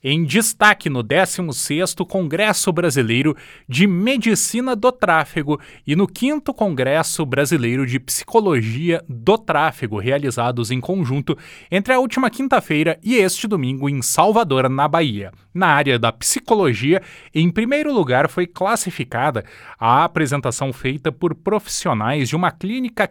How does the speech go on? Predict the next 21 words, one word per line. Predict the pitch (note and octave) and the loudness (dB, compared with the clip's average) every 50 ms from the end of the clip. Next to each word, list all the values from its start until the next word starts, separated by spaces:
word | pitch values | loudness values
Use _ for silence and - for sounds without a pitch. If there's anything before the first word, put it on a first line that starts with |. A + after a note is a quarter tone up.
| - - | -4 -6
credenciada | - A3+ A#3 G3 F3 F3+ F3+ F#3+ F3 - - - B2+ A2 G2+ G#2 G#2 G#2 | -4 -4 -4 -2 -2 -2 -2 -2 -2 -4 -4 -2 0 0 0 -2 -2 -2
ao | G#2 G#2+ A#2 B2+ | -2 -2 0 2
detran | E3+ A#3 - - B3+ A#3+ C4+ D4 - - - - - _ _ - | 2 2 2 2 0 0 0 0 -4 -12 -20 -20 -20 _ _ -2
e, | A#3+ D4 | 0 2
em | D#4+ D#4+ D#4 - | 2 2 0 -2
segundo | - - D4 B3 C4 C4 B3+ C4+ | 0 -2 -2 0 0 -2 -2 -2
lugar, | C4 B3 A#3 F3+ D3 B2+ A2+ G#2 - _ - | -2 -2 -2 2 2 0 0 0 -6 _ -4
empatados, | C#3+ C#3 C3+ B2 D#3+ G#3+ - - D#3 C#3 C#3+ C#3+ D#3 D#3 C#3+ B2 | -2 -2 -2 2 2 0 2 2 0 0 0 0 -2 -4 -4 -2
dois | A#2+ B2+ C#3+ F3+ F#3+ - - | 0 0 0 0 0 -2 -2
trabalhos | - G3+ D3+ A#2 A2 A2 A2+ A2+ A#2+ B2 A#2 A2 | -2 -4 -2 -2 -2 -4 -2 -2 -2 -4 -4 -4
de | A2 A#2+ | -6 -6
servidores | - - D3+ C3 A#2 B2+ D#3 D3 C3 A2+ A2+ A#2 B2 B2 | -4 0 0 0 0 -2 -2 0 0 0 0 -2 -4 -2
do | D#3+ G#3+ F#3+ | 0 2 2
órgão | C3+ A#2 A2 A2 A2 G#2+ A#2 A#2 A2+ A2 | 4 4 2 0 -2 -4 -4 -4 -4 -4
estadual. | G#2 - - B2 A2 A#2 B2+ D3+ D3 A#2 - - _ - - - - - - _ _ - | -4 -4 -4 -4 -2 2 2 4 4 4 2 -4 _ -20 -20 -20 -20 -20 -20 _ _ 0
Todos | - D#4 D4 A#3+ C4 - - | 2 2 2 2 -2 -4 0
foram | - A#3 A3 G#3 F#3+ | 0 0 0 0 -2
premiados | - A3 G#3 F#3+ D3 B2 A#2 B2 B2 C3 C3 - - | -2 -2 -2 0 0 2 2 2 0 -2 -6 -6 -4
com | - D#3+ D#3+ | -2 -2 -2
menção | E3+ F3 F3 F3 F3 F3 F3+ F#3+ F#3+ F#3 E3 - - B3+ C4+ B3+ | -2 -2 -4 -4 -4 -4 -4 -4 -4 -4 -4 -2 -2 -2 0 0
honrosa. | A3+ F#3 C3+ A2+ G2+ G2+ G2+ F#2+ F2+ G#2+ G2 - | -2 -2 -2 -2 -2 -4 -4 -6 -8 -12 -14 -14